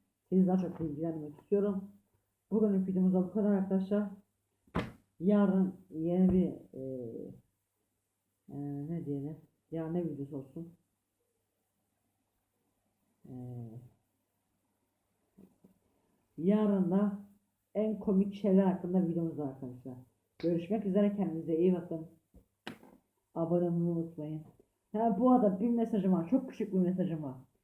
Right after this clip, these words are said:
Ar-, e, alemi diyorum yine. Benim video çekmemi istemiyor arkadaş. Niye istemiyorsunuz ya benim video çekmemi?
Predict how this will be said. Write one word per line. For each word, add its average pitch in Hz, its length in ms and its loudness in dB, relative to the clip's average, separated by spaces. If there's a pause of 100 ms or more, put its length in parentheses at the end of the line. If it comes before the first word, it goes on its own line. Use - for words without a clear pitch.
(460)
Ar-, 185 440 -6
e, 151 580 -6
alemi 202 500 6
diyorum 175 260 8
yine. 196 340 0 (760)
Benim 226 320 6
video 220 180 2
çekmemi 233 400 0
istemiyor 214 500 2
arkadaş. 247 380 2
Niye 233 160 4
istemiyorsunuz 269 580 4
ya 240 140 6
benim 226 180 4
video 202 180 4
çekmemi? 214 600 -4